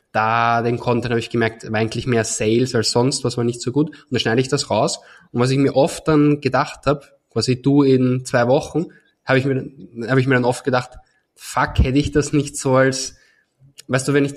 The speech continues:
so wie du das mit deinen Subpunkten hast, dann beginne ich eine, quasi einen Punkt und pitch schon, dass es fünf Subpunkte geben wird.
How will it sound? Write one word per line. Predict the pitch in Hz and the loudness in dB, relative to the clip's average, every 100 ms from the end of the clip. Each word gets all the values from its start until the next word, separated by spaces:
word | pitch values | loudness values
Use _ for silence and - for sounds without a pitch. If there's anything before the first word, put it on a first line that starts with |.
| - - | -12 -6
so | - 160 | 0 2
wie | |
du | 151 160 | 4 2
das | 156 | 2
mit | 151 | 0
deinen | 151 147 | 2 2
Subpunkten | - 147 - 131 127 120 - 110 | 2 -2 -2 0 0 0 -4 -4
hast, | 95 - _ _ | -4 -8 _ _
dann | - | -2
beginne | 123 131 151 165 | -2 0 2 2
ich | 127 | 0
eine, | 127 127 123 123 - - | 0 2 2 0 -4 -4
quasi | 120 | 2
einen | 120 131 127 | 4 2 2
Punkt | 143 202 - - _ _ - | 2 2 -2 -10 _ _ 0
und | 147 139 - | 0 0 0
pitch | 185 180 - | 0 0 -4
schon, | - 175 160 | 0 2 2
dass | 151 | 0
es | 147 | -2
fünf | - 170 165 | 2 2 2
Subpunkte | - - 135 - 131 117 - 104 | -2 0 -2 0 0 0 -4 -4
geben | 107 107 98 | -2 0 0
wird. | 98 92 | -2 -6